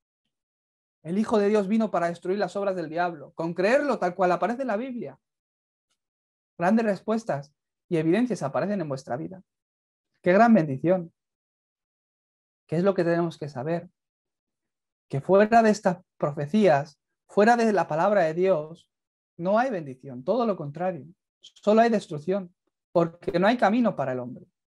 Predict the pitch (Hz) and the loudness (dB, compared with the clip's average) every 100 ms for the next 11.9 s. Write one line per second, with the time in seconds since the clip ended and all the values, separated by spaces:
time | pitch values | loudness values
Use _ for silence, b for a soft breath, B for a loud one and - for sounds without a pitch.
0 | _ _ _ _ _ _ _ _ _ _ | _ _ _ _ _ _ _ _ _ _
1 | _ 151 143 196 220 180 175 165 123 135 | _ -4 0 4 6 6 6 4 2 4
2 | 175 202 185 202 202 196 202 - _ _ | 8 8 8 6 6 4 2 -8 _ _
3 | _ _ _ _ _ _ _ _ - 151 | _ _ _ _ _ _ _ _ -8 -8
4 | 139 - 151 135 147 120 147 151 143 139 | -8 -10 -8 -8 -6 0 2 4 2 0
5 | 120 135 - - 131 143 156 156 147 143 | -2 -10 -10 -6 0 2 2 2 2 2
6 | 131 135 127 127 127 - 143 - _ _ | 0 0 0 -2 -8 -10 -18 -18 _ _
7 | _ _ _ _ 151 156 160 175 175 208 | _ _ _ _ 4 6 6 6 6 6
8 | 240 226 180 175 190 165 143 156 147 147 | 6 2 4 6 6 4 0 0 0 0
9 | 160 180 196 143 120 160 _ _ _ _ | 2 4 4 2 -8 -14 _ _ _ _
10 | 160 165 151 165 202 220 233 247 262 - | -6 0 4 6 6 6 4 4 2 -6
11 | 170 208 226 202 156 147 147 139 123 | -4 0 0 0 -4 -6 -8 -10 -10